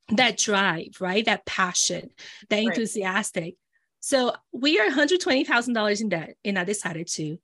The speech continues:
Speaker 1: I'm gonna start my business, right? We moved cross country to, for my husband's business. He does flooring in, um, here in Colorado, the business was better.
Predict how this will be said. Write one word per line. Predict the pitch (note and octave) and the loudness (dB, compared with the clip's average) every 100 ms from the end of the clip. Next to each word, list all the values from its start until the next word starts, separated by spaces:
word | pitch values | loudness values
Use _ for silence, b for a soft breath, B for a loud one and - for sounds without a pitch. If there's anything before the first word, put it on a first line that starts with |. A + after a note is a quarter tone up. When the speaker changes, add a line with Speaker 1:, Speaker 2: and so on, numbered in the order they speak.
| _ - | _ -6
Speaker 1:
I'm | F3+ | -4
gonna | F#3 F#3 | -2 -4
start | - E3+ | -6 -8
my | F3 | -10
business, | - G3 - - - | -10 -12 -12 -12 -6
right? | F#3 G3 | -4 -2
We | F3+ | -2
moved | F#3+ D4+ G4+ - | 0 0 0 -2
cross | E4 E4 | -2 -2
country | - G3+ - F#3+ F#3+ | -2 -4 0 -2 -2
to, | - F#3+ | -4 -4
for | - | -4
my | F#3+ F#3 | -4 -2
husband's | A3 - D#4+ - | -4 -4 -8 -6
business. | F#3 E3+ D#3+ E3 - B B - | -6 -6 -8 -10 -12 B B -8
He | A3+ | -4
does | G#3+ G3 F#3+ - | 0 0 -2 -8
flooring | - A3+ F#3+ F3+ G3+ A#3 | -8 0 2 2 0 0
in, | F#3 F3+ - | -2 -4 -6
um, | F#3 E3 D#3+ - | -6 -4 -6 -12
here | F3+ G3+ | -8 -6
in | G3+ | -4
Colorado, | G#3 F#3+ F3 E3+ F3 D3+ _ - | -4 -2 -2 -2 -4 -6 _ -18
the | F3+ | -6
business | F#3 G3+ F#3 | -4 -4 -6
was | F#3 | -6
better. | F3+ D#3+ F3+ | -4 -2 0